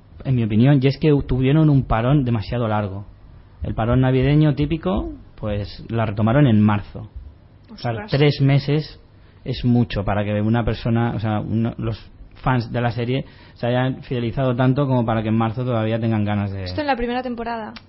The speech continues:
Speaker 1: En la primera temporada, sí.
Speaker 2: Claro.
Speaker 1: Emitieron diez capítulos, me parece, y el resto los emitieron a partir de marzo, y claro, ahí se te quitan un poco las ganas.
Speaker 2: No, y
Speaker 1: Eh,
Speaker 2: que ahora con toda la competencia que hay, con tanta serie, la gente, pf,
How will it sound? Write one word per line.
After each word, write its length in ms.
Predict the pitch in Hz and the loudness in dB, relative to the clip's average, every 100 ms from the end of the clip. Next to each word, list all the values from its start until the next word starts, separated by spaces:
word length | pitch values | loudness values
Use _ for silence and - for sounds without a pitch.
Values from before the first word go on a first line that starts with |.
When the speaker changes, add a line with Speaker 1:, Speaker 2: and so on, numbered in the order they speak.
| - | -6
Speaker 1:
En 100 | 123 | -4
la 100 | 113 | -2
primera 220 | 113 120 | -2 0
temporada, 380 | 131 113 101 98 | 0 -2 -4 -6
sí. 180 | 95 95 | -6 -10
Speaker 2:
Claro. 260 | 104 104 - - | -10 -16 -18 -8
Speaker 1:
Emitieron 400 | - 127 143 147 | -4 0 2 4
diez 160 | 143 143 | 2 0
capítulos, 480 | 143 139 151 156 139 | 0 -2 -2 0 0
me 100 | 123 | 0
parece, 340 | 139 143 147 | -2 -2 -2
y 80 | 135 | -2
el 100 | 113 | -4
resto 260 | 110 - 127 | -6 -6 -4
los 140 | 117 | -2
emitieron 340 | 110 101 110 113 | -4 -2 -4 -4
a 40 | |
partir 220 | 107 101 | -6 -8
de 80 | 101 | -6
marzo, 240 | 92 95 | -8 -10
y 40 | 92 | -10
claro, 260 | 98 98 | -8 -8
ahí 240 | 92 95 95 | -8 -12 -10
se 140 | 101 | -10
te 80 | 101 | -8
quitan 200 | 101 104 | -4 -2
un 60 | 104 | -2
poco 160 | 107 | -2
las 140 | 101 98 | -4 -4
ganas. 340 | 98 95 - - - - - - - - - - - | -6 -8 -12 -20 -20 -20 -20 -20 -20 -20 -20 -20 -10
Speaker 2:
No, 60 | 127 | -4
y 220 | 247 - | -2 0
Speaker 1:
Eh, 40 | - | 0
Speaker 2:
que 80 | |
ahora 220 | 185 196 247 | -2 -2 -2
con 140 | 240 | -2
toda 160 | 220 226 | -2 -4
la 100 | 240 | -4
competencia 500 | 240 240 233 233 226 | -6 -6 -6 -6 -8
que 120 | 220 | -6
hay, 220 | 220 240 | -4 -4
con 180 | 233 214 | -6 -8
tanta 280 | 220 220 226 | -8 -8 -10
serie, 520 | - 226 233 247 247 | -8 -8 -4 -4 -4
la 160 | 226 208 | -6 -8
gente, 440 | 214 214 220 226 | -10 -12 -12 -14
pf, 100 | - | -16